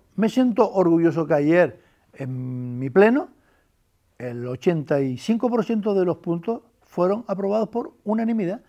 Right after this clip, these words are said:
¿Por qué? Porque hay trabajo previo. En comisiones, yo me siento muchas veces con otros portavoces aquí para llegar a acuerdos, a pactos. Yo creo que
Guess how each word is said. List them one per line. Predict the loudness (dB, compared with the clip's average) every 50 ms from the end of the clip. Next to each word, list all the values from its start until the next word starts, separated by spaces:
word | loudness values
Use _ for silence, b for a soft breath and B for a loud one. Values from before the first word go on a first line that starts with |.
| b b b b b b
¿Por | _ -2 0 2
qué? | 0 0
Porque | 0 0 2 2 0
hay | 0
trabajo | 2 0 0 0 0 0 0 -2
previo. | 0 2 0 0 0 -2 -8 _ b b b b b b
En | _ -4 -2
comisiones, | 0 2 2 2 4 4 4 4 4 0 -4 -10 -14 _ _ _ _ _ _ _ _ _ _ _ _ _ _ _ _ _ _ _ _ _ _ _ _ _ _ _ -16
yo | -4 2 2 2
me | 2 2 -2
siento | 0 0 0 0 2 0 0
muchas | 0 0 0 0 0 2
veces | 0 -2 0 -2 -4 -4 b b b b b b
con | _ 4 4 4 4
otros | 0 -2 0 0 2 2 2
portavoces | 2 0 0 0 2 2 4 4 4 2 0 -2 -2
aquí | -2 -2 -2 -2 -2 -2
para | 0 0 0 0 0
llegar | -2 -2 -2 0 2 2 2 2 -2 -6
a | -8 -10
acuerdos, | -8 2 4 4 4 4 2 0 -2 -4 -6
a | -8 -2 0
pactos. | 0 0 0 -2 -4 -4 -4 -4 -4 _ b b b b b b b b b b
Yo | -10 -8 -6 -2
creo | 0 0 0 2
que | 2 2 2 2 2 2 2 2 0 -2 -4 _